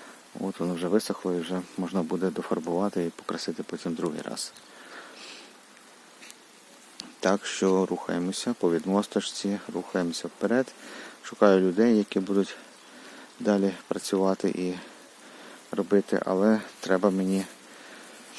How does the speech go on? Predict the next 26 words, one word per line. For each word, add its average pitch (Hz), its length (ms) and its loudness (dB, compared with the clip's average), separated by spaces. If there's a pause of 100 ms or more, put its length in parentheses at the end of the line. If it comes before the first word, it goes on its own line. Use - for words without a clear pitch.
(520)
а, 92 320 0
точно - 400 0
якби 87 360 2
ось 87 140 -2
цю - 160 -6
сторону 120 460 6
вивести, 104 540 2 (580)
тому 90 260 -2
що 95 320 2 (1600)
від 87 180 -2
неї 98 200 6
залежить, 87 640 0 (760)
а, 85 140 -2
доріжка, 101 560 2 (640)
яка 92 440 2
буде 90 280 0
йти 90 300 2
ось 87 200 2
там. 87 280 -2 (960)
Ось 113 120 -8
там 90 200 0
вона 87 200 0
йде, 87 300 0 (920)
получається, 92 400 0
на 90 140 0
дорогу. 104 480 6